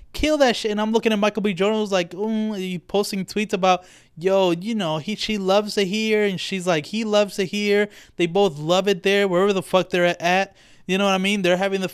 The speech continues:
the, <laughs> the, the, they're having the time of their lives. They're calling paparazzi to take pictures of them, fucking s-, in pools and, like, in oceans, like, kissing each other. They're grabbing each other's titties. Uh, <laughs>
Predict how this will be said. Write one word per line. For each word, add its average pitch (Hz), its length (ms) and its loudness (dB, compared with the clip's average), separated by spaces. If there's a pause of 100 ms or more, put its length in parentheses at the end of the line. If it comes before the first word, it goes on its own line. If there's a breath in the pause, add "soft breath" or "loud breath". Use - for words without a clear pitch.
the, 165 260 -4
<laughs> 165 300 -8
the, 196 300 0
the, 165 200 -8 (280 loud breath)
they're 190 140 4
having 196 400 0
the 175 100 0
time 190 240 0
of 196 60 0
their 170 120 4
lives. 175 340 2
They're 180 100 -4
calling 180 280 0
paparazzi 175 640 0
to 165 100 -10
take 170 280 -2
pictures 185 340 -2
of 185 60 -4
them, 190 200 -2
fucking 156 440 -6 (400 loud breath)
s-, - 160 -6
in 165 400 -2
pools 185 600 6
and, 160 220 -2
like, 147 240 0
in 151 160 -4
oceans, 175 640 0
like, 135 360 -4
kissing 170 320 -6
each 175 180 -4
other. 185 220 2
They're 147 120 -6
grabbing 185 280 0
each 175 140 -4
other's 170 240 0
titties. 190 540 -2 (480 loud breath)
Uh, 147 260 0 (180)
<laughs> 202 140 6